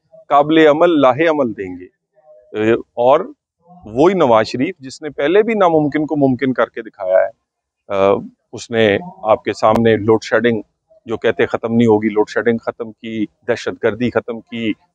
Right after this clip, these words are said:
पाकिस्तान को एटमी पाकिस्तान बनाया, और अब फिर हमारी लड़ाई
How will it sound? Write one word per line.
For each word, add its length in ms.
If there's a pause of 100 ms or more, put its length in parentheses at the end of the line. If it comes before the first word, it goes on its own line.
पाकिस्तान 600
को 180
एटमी 280
पाकिस्तान 580
बनाया, 440 (400)
और 360
अब 100 (100)
फिर 220 (320)
हमारी 320
लड़ाई 440